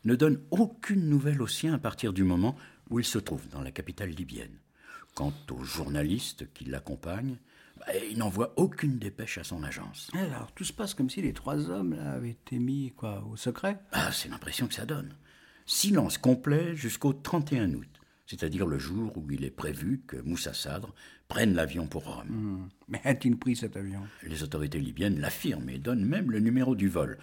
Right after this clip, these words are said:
Speaker 1: sur lequel il est censé avoir voyagé. Et à Rome, les Italiens confirment qu'un nommé Moussa Sadr figure bien sur la liste des passagers. Mais, bien étrangement,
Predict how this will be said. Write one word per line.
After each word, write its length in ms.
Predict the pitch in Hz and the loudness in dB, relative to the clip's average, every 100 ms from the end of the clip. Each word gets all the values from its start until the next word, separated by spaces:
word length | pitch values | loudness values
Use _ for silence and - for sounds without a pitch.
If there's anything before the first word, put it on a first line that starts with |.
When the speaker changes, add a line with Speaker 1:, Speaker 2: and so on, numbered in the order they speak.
| - | -16
Speaker 1:
sur 180 | - 69 | -10 -4
lequel 340 | 76 71 101 76 | -4 -2 -2 -2
il 140 | 64 | -2
est 40 | |
censé 440 | - - 85 - 92 | -2 -2 -2 -2 -2
avoir 260 | 80 73 | -2 -2
voyagé. 480 | 73 69 67 58 50 - _ _ - _ | -2 -4 -4 -8 -14 -20 _ _ -20 _
Et 120 | 69 67 | -6 -4
à 60 | |
Rome, 360 | - 71 80 107 - _ _ _ - | -4 -4 -4 -6 -14 _ _ _ -8
les 200 | 73 90 | -4 -2
Italiens 320 | 76 76 98 | -2 0 0
confirment 560 | 98 92 - 73 73 101 | -2 -4 -4 -8 -6 -6
qu'un 240 | - 67 | -6 -4
nommé 480 | 69 73 73 78 82 | 0 2 2 2 0
Moussa 400 | 78 78 - 73 | 0 -2 -4 -4
Sadr 560 | - - - - 58 55 - - - - - | -4 -4 -10 -12 -14 -14 -16 -18 -20 -20 -4
figure 400 | 131 107 120 73 | -2 4 4 4
bien 240 | 98 131 | 4 4
sur 240 | 147 104 90 | 4 0 0
la 100 | 80 | 2
liste 320 | 107 - 123 | 0 -4 -6
des 140 | 107 | -6
passagers. 560 | - 90 - 73 - - - - _ _ _ _ - | -6 -6 -6 -8 -12 -16 -20 -20 _ _ _ _ -6
Mais, 160 | 123 - - 226 - | -4 -4 -12 -10 -8
bien 300 | 135 - 143 | -4 8 10
étrangement, 640 | 123 - 120 113 131 180 | 10 6 2 2 -2 -2